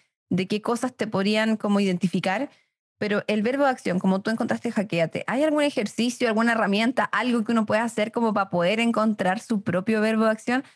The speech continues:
No sé, te lo digo porque me pasó una vez que estaba en un congreso de emprendimiento y nos mandaron una tarea que era como,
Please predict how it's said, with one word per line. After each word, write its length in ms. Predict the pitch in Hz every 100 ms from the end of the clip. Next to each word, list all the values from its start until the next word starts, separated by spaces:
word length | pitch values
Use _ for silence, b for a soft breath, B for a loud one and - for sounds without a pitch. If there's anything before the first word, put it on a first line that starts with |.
| B
No 80 | 240
sé, 240 | 254 240 175
te 120 | 226
lo 80 | 233
digo 160 | 277 302
porque 420 | 285 269 233 - b -
me 120 | 220
pasó 200 | 214 226
una 140 | 302 285
vez 180 | 320 381
que 280 | 285 294 -
estaba 340 | 247 - 233
en 100 | 262
un 300 | 262 262 262
congreso 420 | 254 233 220 254 262
de 40 |
emprendimiento 720 | 247 240 220 208 240 247 294 349 _ _ _ -
y 100 | 220
nos 120 | 226
mandaron 340 | 220 214 240 285
una 160 | 285
tarea 500 | 262 247 233 208 330 -
que 120 | - 226
era 160 | 247
como, 500 | 247 233 220 208 -